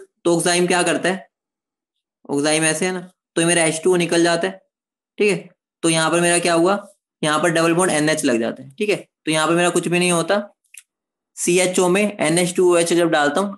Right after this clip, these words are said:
एच टू ओ लीव कर जाता है और मेरा एनओएच लग जाता है, ठीक है। अब समझ गया ना बेटा, ये तो तुम्हारी ऑर्गेनिक की बात होगी, ऑर्गेनिक को स्ट्रॉन्ग रखोगे तो सिंपल सा चैप्टर है, टाइम ही नहीं लगना चाहिए, ठीक है। अब मुझे बताओ, ठीक है, अगर मेरा एक कंपाउंड है, ठीक है, एक कंपाउंड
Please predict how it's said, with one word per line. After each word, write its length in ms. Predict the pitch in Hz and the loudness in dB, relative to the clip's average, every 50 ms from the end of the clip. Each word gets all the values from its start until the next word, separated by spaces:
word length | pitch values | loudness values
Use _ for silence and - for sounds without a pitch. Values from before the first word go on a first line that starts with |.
| - - | -6 -4
एच 220 | 139 147 143 - - | -2 -2 -4 -2 0
टू 80 | 196 | 2
ओ 40 | 185 | 2
लीव 200 | 170 165 160 165 165 | 4 2 2 0 0
कर 120 | 180 170 | 0 0
जाता 240 | 170 170 165 165 180 | 2 2 0 2 0
है 60 | 175 | 0
और 60 | 165 | 2
मेरा 180 | 170 180 180 156 | 2 0 0 0
एनओएच 400 | 156 151 151 147 143 135 139 - | 0 0 0 0 -2 -2 -2 -4
लग 120 | 113 107 | -6 -8
जाता 140 | 104 - - | -8 -12 -18
है, 60 | _ _ _ _ _ _ _ _ _ _ _ - | _ _ _ _ _ _ _ _ _ _ _ -4
ठीक 80 | 185 185 | -4 -2
है। 60 | 175 | -2
अब 60 | 175 | -2
समझ 180 | 185 180 180 180 | -2 -2 0 0
गया 160 | 185 185 190 | 0 0 -2
ना 100 | 196 190 - _ _ _ _ _ _ _ _ _ _ _ _ - | -4 -8 -12 _ _ _ _ _ _ _ _ _ _ _ _ -4
बेटा, 180 | 143 165 170 | -2 0 2
ये 80 | 202 196 | 2 2
तो 60 | 196 202 | 2 2
तुम्हारी 260 | 202 196 190 190 190 | 2 2 2 2 2
ऑर्गेनिक 360 | 190 180 180 170 170 180 180 | 2 2 2 0 0 0 0
की 80 | 185 185 | 0 0
बात 180 | 185 180 - 156 | 0 0 0 0
होगी, 160 | 160 175 185 | 2 2 2
ऑर्गेनिक 380 | 185 180 170 170 165 180 170 - | 2 2 0 0 -2 -2 -2 -4
को 80 | 190 | -4
स्ट्रॉन्ग 300 | 180 - - 175 175 180 | -6 -2 -2 -2 0 0
रखोगे 300 | 175 170 170 170 175 190 185 | 0 0 0 -2 -4 -4 -4
तो 100 | 190 185 175 | -4 -6 -6
सिंपल 320 | - - 185 175 - 175 175 | -6 -6 -6 -4 -2 0 0
सा 80 | 175 | 0
चैप्टर 280 | 165 151 - - - 165 | 0 -2 -4 -4 -4 -4
है, 80 | 180 175 | -4 -4
टाइम 240 | - 156 151 156 160 | -4 -4 -2 -2 -2
ही 60 | 170 | -2
नहीं 100 | 170 160 | -2 -2
लगना 240 | 151 139 139 139 135 | -2 -2 -4 -6 -8
चाहिए, 200 | 135 156 180 175 _ _ _ _ _ _ _ _ _ - | -8 -12 -16 -16 _ _ _ _ _ _ _ _ _ -4
ठीक 80 | 220 | -4
है। 140 | 202 196 - - _ - | -4 -4 -6 -12 _ -4
अब 100 | 175 196 | -2 0
मुझे 220 | 208 214 196 220 | 2 2 2 2
बताओ, 300 | 196 190 - - 131 156 180 185 - - _ _ _ _ _ - | 2 2 0 0 0 -2 -2 -4 -10 -18 _ _ _ _ _ -4
ठीक 100 | 214 208 | -2 -2
है, 220 | 196 175 - - - _ _ _ - | -2 -4 -6 -12 -20 _ _ _ -2
अगर 180 | 151 165 190 | 0 2 2
मेरा 160 | 190 190 196 202 | 2 2 2 0
एक 120 | 196 202 | 0 0
कंपाउंड 440 | 202 185 175 175 160 165 156 143 127 | 0 0 0 0 0 0 0 0 0
है, 60 | 135 | 0
ठीक 120 | 135 190 190 | 0 0 0
है, 60 | 160 | 0
एक 140 | 147 151 - - | -2 -2 -2 -4
कंपाउंड 380 | 151 143 - 127 135 160 180 | -4 -4 -2 -4 -4 -4 -6